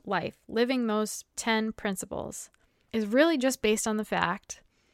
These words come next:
that you've developed a business model. You've created a business with enough income streams and enough scalability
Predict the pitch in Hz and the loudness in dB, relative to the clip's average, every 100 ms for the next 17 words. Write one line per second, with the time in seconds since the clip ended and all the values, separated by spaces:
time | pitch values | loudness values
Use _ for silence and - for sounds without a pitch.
0 | _ _ - 104 190 202 180 185 175 _ | _ _ -8 -6 -2 -2 -4 -8 -14 _
1 | - 190 185 190 226 269 - - - - | -8 -6 2 4 6 4 2 -10 -14 -8
2 | 240 247 226 202 190 196 - - - - | 0 4 4 2 -2 -2 -2 0 -4 -8
3 | - 196 - 214 226 262 240 254 214 196 | -10 -10 -6 0 4 4 2 -2 0 0
4 | - 180 208 - - _ _ _ - 180 | -2 -6 -6 -10 -14 _ _ _ -8 -6
5 | 202 - 226 233 233 - 233 226 226 226 | -6 -2 -2 0 -2 -2 -2 0 0 0
6 | 202 190 196 196 - - 214 220 214 196 | -2 -2 -2 -4 -6 -2 0 2 2 2
7 | 185 185 | 2 -2